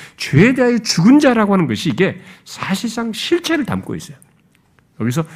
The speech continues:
여기 나오는데 그 사실인데 나중에 이게 이제 우리가 십이 절 이하에서도 보지만 또 저 뒤에 가서도 보지만 그것은 이런 것으로 이게 분명히 드러나는 거죠.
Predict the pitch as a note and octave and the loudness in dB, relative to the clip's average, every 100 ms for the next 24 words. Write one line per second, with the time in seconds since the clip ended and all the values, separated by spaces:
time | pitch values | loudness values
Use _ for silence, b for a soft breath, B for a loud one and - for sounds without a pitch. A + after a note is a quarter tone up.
0 | B B - C3+ E3 G#3 F#3+ F#3+ A#3 - | B B 4 6 8 6 6 4 0 0
1 | G3+ - A3+ B3+ A#3 F#3 A2+ C3+ A3+ D#4 | 0 2 0 2 2 2 2 4 4 4
2 | - - _ A#2+ A2+ G#2+ G2 G2+ - _ | -2 -20 _ -4 -2 -2 -4 -10 -16 _
3 | _ _ _ _ _ _ _ _ - - | _ _ _ _ _ _ _ _ -16 -14
4 | - - - B2+ A2 F#2+ F2 - F#2 E2+ | -10 -10 -8 -6 -6 -8 -12 -8 -8 -8
5 | F2+ - - F#2+ - F2 F2+ G2 F2+ F2 | -10 -14 -16 -16 -12 -8 -4 -4 -4 -10
6 | E2+ F2+ - F#2+ F#2 F2+ - F#2 G2 - | -14 -16 -12 -8 -8 -8 -12 -14 -16 -12
7 | G2 C#3+ D#2+ - b b b b b _ | -6 -6 -6 -12 b b b b b _
8 | - - G2+ F#2 D#2 b b b b - | -20 -14 -10 -10 -10 b b b b -4
9 | G#2+ F3 F3 D3+ C#3 D3+ E3+ B2+ A#2+ - | -2 0 -2 -4 -8 -8 -10 -10 -14 -18
10 | _ _ - F#2 G2 F2+ - - - - | _ _ -12 -10 -10 -12 -16 -18 -16 -16
11 | A2 A#2+ - - | -18 -18 -20 -20